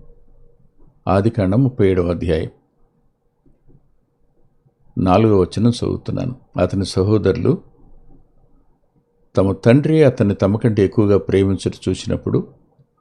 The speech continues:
వారు అతని మీద పగబట్టి అతని క్షేమ సమాచారమైనను అడుగలేకపోయిరి. యోసేపు ఒక కలగని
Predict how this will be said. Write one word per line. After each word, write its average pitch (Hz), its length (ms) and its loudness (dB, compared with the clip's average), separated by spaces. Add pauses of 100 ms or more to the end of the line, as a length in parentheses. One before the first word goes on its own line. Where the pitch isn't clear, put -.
(320)
వారు 98 420 6
అతని 98 240 0
మీద 92 160 0
పగబట్టి 92 640 -2 (680)
అతని 101 340 -2
క్షేమ 120 320 4
సమాచారమైనను 98 960 2
అడుగలేకపోయిరి. 90 760 -4 (1300)
యోసేపు 143 520 4
ఒక - 120 -2
కలగని 202 560 2